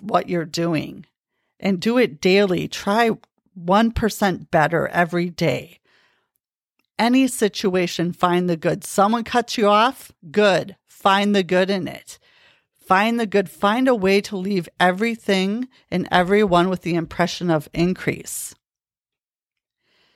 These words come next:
You know, the way to do this is all through Thinking into Results, the program. You know, and you can make it happen every day,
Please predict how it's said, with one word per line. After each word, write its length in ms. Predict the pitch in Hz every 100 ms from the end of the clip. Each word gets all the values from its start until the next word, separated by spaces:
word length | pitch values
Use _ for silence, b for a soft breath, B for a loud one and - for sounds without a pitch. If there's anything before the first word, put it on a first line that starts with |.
| _ _ _ _ _
You 80 | 202
know, 80 |
the 160 | 196 196
way 380 | 175 190 269 294
to 180 | - 196
do 220 | 180 220
this 240 | 190 180
is 160 | 180 160 -
all 300 | 190 220 214
through 340 | - 185 180
Thinking 460 | 160 185 175 180 175
into 240 | 165 -
Results, 480 | 170 156 170 151 -
the 100 | 156
program. 720 | 151 - 185 175 156 104 - _ b b b b b
You 140 | 185
know, 140 | 190 - -
and 420 | 247 190 185 - _ _ _
you 100 | 202
can 300 | 202 233 208
make 260 | 202 226 233
it 120 | 240
happen 420 | 208 190 202 196
every 380 | - 185 196 220
day, 540 | 185 196 180 143 151